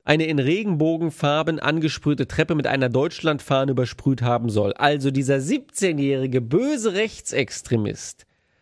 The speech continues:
soll eine Regenbogentreppe in Deutschlandfarben übersprüht haben. Daraus wird dann gemacht ein, ein in der Szene bekannter Rech-,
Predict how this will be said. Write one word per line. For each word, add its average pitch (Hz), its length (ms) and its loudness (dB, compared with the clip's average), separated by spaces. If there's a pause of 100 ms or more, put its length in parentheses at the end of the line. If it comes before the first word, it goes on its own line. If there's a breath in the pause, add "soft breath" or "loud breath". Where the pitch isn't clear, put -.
(640)
soll 151 240 4
eine 147 320 0
Regenbogentreppe 165 1160 0
in 131 280 0
Deutschlandfarben 107 1300 0 (460)
übersprüht 110 720 0
haben. 98 440 -2 (960)
Daraus 165 460 2
wird 151 160 0
dann 147 180 0
gemacht 139 640 -2 (140)
ein, 131 580 0 (140)
ein 117 540 -2
in - 440 -4
der 127 140 4
Szene 156 340 0
bekannter 131 400 0
Rech-, 123 140 0